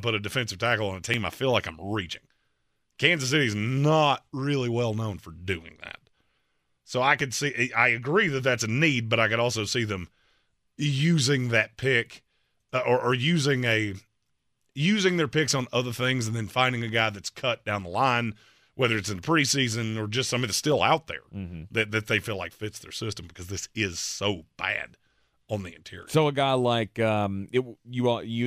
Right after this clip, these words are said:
Speaker 2: you, you like Mozzie Smith from Michigan.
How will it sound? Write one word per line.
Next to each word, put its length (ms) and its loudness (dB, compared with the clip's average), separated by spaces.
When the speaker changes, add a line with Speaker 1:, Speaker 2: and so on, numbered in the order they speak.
Speaker 2:
you, 140 -2
you 260 2
like 200 0
Mozzie 420 0
Smith 360 -2
from 480 -2
Michigan. 400 0